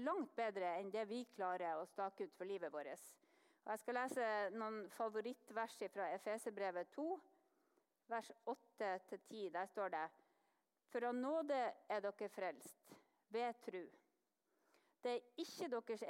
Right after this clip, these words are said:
eget verk, men Guds gave. Det hviler ikke på gjerninger for at ingen skal skryte av seg selv.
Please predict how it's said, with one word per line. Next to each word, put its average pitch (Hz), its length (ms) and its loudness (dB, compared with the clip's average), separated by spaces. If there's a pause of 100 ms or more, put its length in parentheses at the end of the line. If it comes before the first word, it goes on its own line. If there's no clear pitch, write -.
eget 202 300 -4
verk, - 440 -4 (320)
men 208 240 -2
Guds - 300 -4 (100)
gave. 180 300 2 (1300)
Det 214 120 -2
hviler 262 320 0
ikke 240 240 -4
på 214 80 -4
gjerninger 202 560 -2
for 208 160 -4
at - 140 -8 (100)
ingen 262 320 0
skal 202 240 -4
skryte 202 480 -6
av 175 80 -2
seg 170 160 -8
selv. 170 320 -4